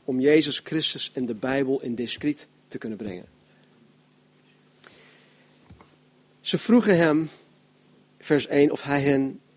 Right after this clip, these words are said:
of hij hun een teken uit de hemel wilde laten zien.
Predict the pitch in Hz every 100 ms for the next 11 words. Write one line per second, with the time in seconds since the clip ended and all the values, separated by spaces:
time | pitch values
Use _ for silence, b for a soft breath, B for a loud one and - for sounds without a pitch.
0 | - - 127 139 139 127 - 156 156 135
1 | 123 113 127 147 123 104 98 92 95 98
2 | 90